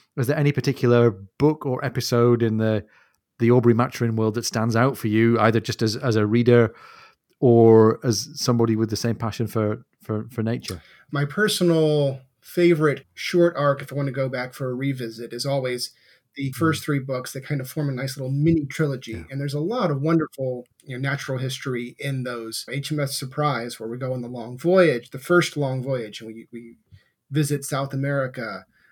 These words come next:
Speaker 2: There's some really iconic moments, but even the ones which have the least amount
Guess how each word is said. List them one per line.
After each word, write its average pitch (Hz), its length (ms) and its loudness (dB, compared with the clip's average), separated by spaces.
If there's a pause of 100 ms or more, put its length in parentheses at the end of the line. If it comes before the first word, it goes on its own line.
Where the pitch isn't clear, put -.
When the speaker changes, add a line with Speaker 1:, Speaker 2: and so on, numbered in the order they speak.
Speaker 2:
There's 143 220 -4
some 135 180 -4
really 135 160 -4
iconic 120 600 -6
moments, 98 520 -16 (360)
but 135 400 -2 (220)
even 196 240 0
the 175 100 4
ones 170 300 2
which 160 160 -4
have 156 180 -2
the 135 240 -4
least 180 600 -4
amount 151 500 0